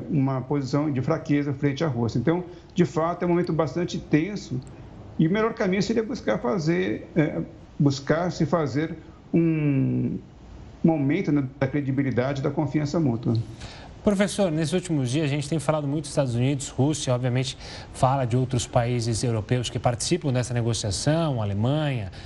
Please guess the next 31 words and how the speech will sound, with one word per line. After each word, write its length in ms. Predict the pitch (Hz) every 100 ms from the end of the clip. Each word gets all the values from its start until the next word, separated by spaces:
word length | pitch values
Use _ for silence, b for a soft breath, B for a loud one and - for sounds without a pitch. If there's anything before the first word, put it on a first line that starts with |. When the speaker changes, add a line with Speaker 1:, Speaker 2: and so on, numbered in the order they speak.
| B -
Speaker 2:
França, 520 | - 151 190 - - - B B B 233
mas 140 | 220
pouco 200 | 277 269
se 140 | -
fala 420 | - 208 226 214 - 156
da 100 | 226
Ucrânia. 380 | 240 - 190 190
Como 160 | 233
é 60 | 311
que 80 | -
tá 240 | 285 247 -
a 140 | 202
Ucrânia 560 | 180 - 180 196 214 180
nesse 240 | 175 165
momento? 380 | 165 151 131 - B B -
A 80 |
gente 200 | 151 233
sabe 320 | - 202 202 220
que 180 | 202
tem 180 | 202 196
um 100 | 190
presidente 640 | 180 180 151 165 160 - - B -
enfraquecido 1040 | 247 - 208 - 165 - - 269 311 185
também 260 | 135 156 180
pela 200 | 170 151
pandemia, 560 | 165 151 143 175 247 - B B B -
mas 360 | 208 214 - - - -
como 200 | 285 339
é 40 |
que 120 | -
tá 160 | -